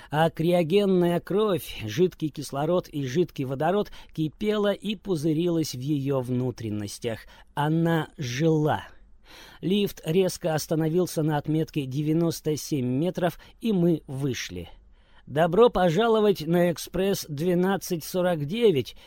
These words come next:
произнес один из инженеров-системщиков. Рукой в перчатке я заслонил глаза от сияния утреннего солнца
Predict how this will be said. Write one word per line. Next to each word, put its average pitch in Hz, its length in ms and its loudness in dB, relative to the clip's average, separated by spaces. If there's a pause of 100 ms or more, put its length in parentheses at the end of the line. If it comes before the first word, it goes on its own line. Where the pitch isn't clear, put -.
(140)
произнес 139 680 0
один 143 320 2
из 147 260 -4
инженеров-системщиков. 123 1400 -6 (680)
Рукой 190 360 4
в - 60 -14
перчатке 214 600 2
я 185 240 4
заслонил 185 540 0
глаза 165 500 4
от 165 220 -4
сияния 170 640 0
утреннего 143 560 -2
солнца 190 580 -2